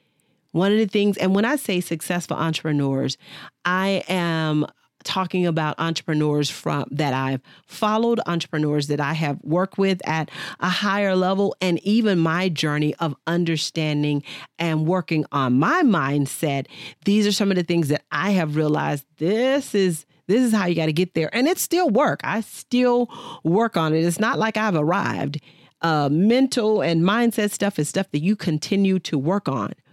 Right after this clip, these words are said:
So attitudes is the next one. Entrepreneur, entrepreneurship really requires specific emotional and mental traits that can be kind of grouped together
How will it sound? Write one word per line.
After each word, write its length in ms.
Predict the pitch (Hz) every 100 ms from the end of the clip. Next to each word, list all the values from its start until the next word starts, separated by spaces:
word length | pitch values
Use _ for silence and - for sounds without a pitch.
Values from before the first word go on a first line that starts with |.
| _ _ _ _ _ -
So 380 | - 240 202 - 214
attitudes 640 | 240 277 - 220 208 180 -
is 120 | 160
the 100 | 185
next 320 | 180 175 -
one. 140 | 147 147 -
Entrepreneur, 680 | 269 - 269 208 185 180 - - - - _
entrepreneurship 800 | 233 294 - 254 277 - 190 180
really 260 | 220 262 262
requires 640 | 202 190 - 170 151 151
specific 840 | - 160 151 - - 226 233 220 -
emotional 800 | 196 180 202 233 - 262 269 269 - _ _ _ 190
and 240 | 185 196
mental 340 | 233 262 247
traits 340 | 208 220 208 175
that 340 | 151 185 160
can 180 | - 175
be 240 | 175 170 - - - -
kind 220 | 269 247
of 80 | 185
grouped 260 | 254 233
together 500 | - 196 208 202 196